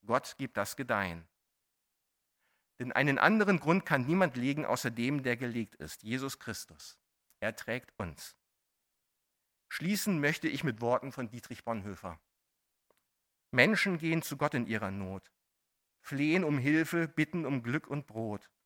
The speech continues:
um Errettung aus Krankheit, Schuld und Tod. So tun sie alle, Christen und Heiden.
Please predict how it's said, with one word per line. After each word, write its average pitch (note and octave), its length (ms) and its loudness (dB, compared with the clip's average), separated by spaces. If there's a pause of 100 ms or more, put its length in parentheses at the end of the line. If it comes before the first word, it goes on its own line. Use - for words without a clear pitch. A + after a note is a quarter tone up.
(460)
um C#3+ 100 -2
Errettung D3 540 2
aus - 180 -4
Krankheit, D3+ 680 2
Schuld C3 420 -4
und C3+ 160 -8
Tod. G#2 360 -6 (1000)
So C3 200 -6
tun C#3+ 260 0
sie D3 160 -2
alle, G#2 360 0 (140)
Christen - 480 -4
und B2+ 180 -6
Heiden. G2+ 360 -6